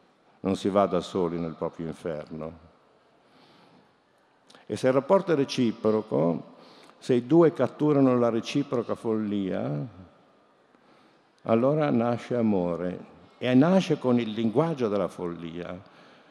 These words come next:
Il linguaggio popolare non è un linguaggio qualsiasi. Io sono molto attento al linguaggio popolare, perché dice delle verità assodate dall'esperienza anche non pensata dalla tradizione degli uomini. Il linguaggio popolare dice: "Mi fa impazzire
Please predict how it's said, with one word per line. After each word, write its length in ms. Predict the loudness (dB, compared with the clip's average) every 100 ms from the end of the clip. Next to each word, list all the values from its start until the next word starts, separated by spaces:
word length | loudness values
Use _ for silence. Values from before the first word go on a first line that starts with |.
| _
Il 60 | -2
linguaggio 360 | 6 6 6
popolare 480 | 4 4 4 4 2
non 160 | 2 2
è 60 |
un 120 | 2 2
linguaggio 460 | 2 2 2 0
qualsiasi. 640 | 0 -2 -2 -4 -4 -4 -6
Io 60 |
sono 200 | 0 0
molto 260 | 2 0 -2
attento 440 | -2 -2 -2 -2
al 60 | -4
linguaggio 420 | -2 -2 -2 -2
popolare, 580 | -4 -2 -2 0 -2 -4
perché 300 | -8 -8 -8
dice 220 | -6 -4
delle 220 | -2 -2
verità 360 | -2 -4 -4 -4
assodate 680 | -4 -4 -2 -2 -2 -4 -4
dall'esperienza 1000 | -2 -4 -4 -4 -2 -2 0 -2 0 -2
anche 260 | -2 2
non 240 | 2 2 2
pensata 640 | -2 0 0 0 -2 -4
dalla 200 | -4 -4
tradizione 520 | -6 -8 -8 -4 -4
degli 160 | -4 -4
uomini. 400 | -2 -2 -2 -4
Il 640 | -8 -18 -20 -20 -18 -12
linguaggio 340 | -2 0 2 -2
popolare 500 | 0 2 2 0 0
dice: 320 | -2 0 2
"Mi 140 | 2
fa 200 | 2 4
impazzire 920 | 4 4 0 -4 -4 -2 -2 -2 -6